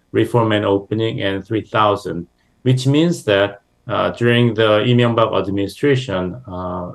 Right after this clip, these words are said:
like, uh, ten years ago, the South Korean government proposed, uh, to North Korea about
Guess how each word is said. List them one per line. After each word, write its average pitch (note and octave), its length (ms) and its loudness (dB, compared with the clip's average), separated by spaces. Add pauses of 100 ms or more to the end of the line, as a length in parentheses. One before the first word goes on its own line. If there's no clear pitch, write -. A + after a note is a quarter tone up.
like, F#2 340 -16
uh, F2 480 -8 (480)
ten A2 400 0
years A2 320 2
ago, F2+ 480 -2 (640)
the A#2 80 -2
South D#3+ 240 0
Korean F#3 180 0
government A2+ 480 2 (160)
proposed, A2+ 680 -2 (440)
uh, G2+ 180 2
to G#2+ 260 0
North G#2+ 280 -2
Korea F#2+ 600 2
about G2 520 0